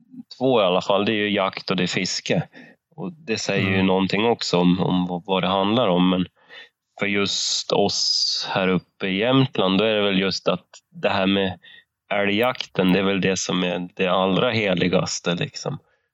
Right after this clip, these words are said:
Speaker 1: Och det är
Speaker 2: Mm.
Speaker 1: väl kanske det som, som jägare utifrån ser som trofén och, också och värderar jättehögt. Och liksom att komma in i det, i alla fall här, kan nog vara väldigt svårt, men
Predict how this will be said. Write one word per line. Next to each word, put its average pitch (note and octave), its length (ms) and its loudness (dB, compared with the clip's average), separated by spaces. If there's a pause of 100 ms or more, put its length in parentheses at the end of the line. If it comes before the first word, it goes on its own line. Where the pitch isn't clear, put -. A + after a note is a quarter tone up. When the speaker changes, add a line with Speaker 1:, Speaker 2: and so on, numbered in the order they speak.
(160)
Speaker 1:
Och F2+ 320 0 (420)
det G2 60 0
är F#2+ 40 2
Speaker 2:
Mm. G2 100 2
Speaker 1:
väl G2 100 0
kanske G2+ 280 0
det F#2+ 260 0
som, F#2 300 2 (120)
som F#2+ 220 0
jägare F#2 440 2
utifrån F#2+ 840 2
ser F2+ 400 -2
som F2+ 380 2 (480)
trofén F#2 520 -2
och, F#2 580 0
också - 300 -2
och F#2 300 2
värderar F#2 400 0
jättehögt. F#2+ 680 -2 (720)
Och G2+ 140 2
liksom G2 520 0
att F#2 120 -4
komma G2 420 2
in G2 300 0
i G2 40 -2
det, A2+ 380 -2
i F2+ 80 -2 (360)
alla G#2+ 240 0
fall G#2 260 -2
här, G2+ 680 0
kan G#2 240 0
nog F#2+ 140 2
vara G2 160 2
väldigt F#2+ 380 0
svårt, F#2+ 480 -4
men G2 220 -2